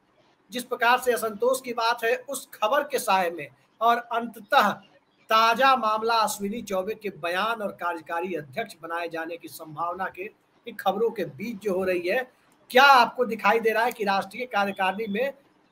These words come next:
नीतीश कुमार किस प्रकार के सियासी संकेत देते हुए दिखाई दे सकते हैं?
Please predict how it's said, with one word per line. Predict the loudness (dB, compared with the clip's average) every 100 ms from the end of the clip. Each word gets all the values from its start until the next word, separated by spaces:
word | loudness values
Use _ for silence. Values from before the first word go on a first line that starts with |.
| _
नीतीश | -8 -6 -6 -4
कुमार | 2 4 4 2 -2
किस | -2
प्रकार | 0 -2 2 2
के | -2
सियासी | -4 -2 -2 -2
संकेत | -8 -8 -6 -6
देते | -8 -6 -8
हुए | -8
दिखाई | -10 -14 -16
दे | -16
सकते | -20 _
हैं? | _